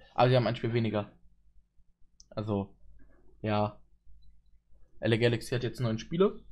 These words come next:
einundzwanzig Punkte. Und Platz eins ist Los Angeles. Die haben zehn Spiele und dreiundzwanzig Punkte, sprich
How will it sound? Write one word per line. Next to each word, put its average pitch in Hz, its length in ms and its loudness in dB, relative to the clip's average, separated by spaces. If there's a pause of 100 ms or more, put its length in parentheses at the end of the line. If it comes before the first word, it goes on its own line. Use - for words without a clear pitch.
(380)
einundzwanzig 113 480 -2
Punkte. 190 400 0 (3000)
Und 110 420 6
Platz 113 160 0
eins 120 220 4
ist - 180 -4
Los 104 380 0
Angeles. 127 580 0 (760)
Die 107 100 2
haben 104 240 2
zehn 123 200 2
Spiele 110 200 -2
und 107 80 2
dreiundzwanzig 110 380 2
Punkte, 101 260 -4
sprich - 560 -2